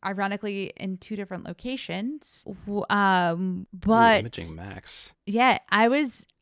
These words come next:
Speaker 1: I was, uh, somehow promoted, and by promoted, it was, uh, one of those voluntold experiences that
Speaker 2: <laughs>
Speaker 1: I,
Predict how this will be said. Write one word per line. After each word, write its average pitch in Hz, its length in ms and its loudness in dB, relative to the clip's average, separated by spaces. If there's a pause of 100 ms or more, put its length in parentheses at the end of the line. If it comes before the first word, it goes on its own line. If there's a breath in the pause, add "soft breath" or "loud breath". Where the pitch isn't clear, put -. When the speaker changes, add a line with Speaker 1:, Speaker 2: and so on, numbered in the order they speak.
(100)
Speaker 1:
I 220 180 -10
was, 285 280 -2
uh, 202 300 2
somehow 214 760 2
promoted, 226 720 2
and 202 180 -2
by 208 140 6
promoted, 196 540 0
it 190 180 0
was, 185 340 -2
uh, 180 260 0
one 190 220 -4
of 180 160 -4
those 180 640 -2 (100)
voluntold 196 920 0
experiences 226 1400 -4
that 175 420 2
Speaker 2:
<laughs> 180 320 4
Speaker 1:
I, 220 640 6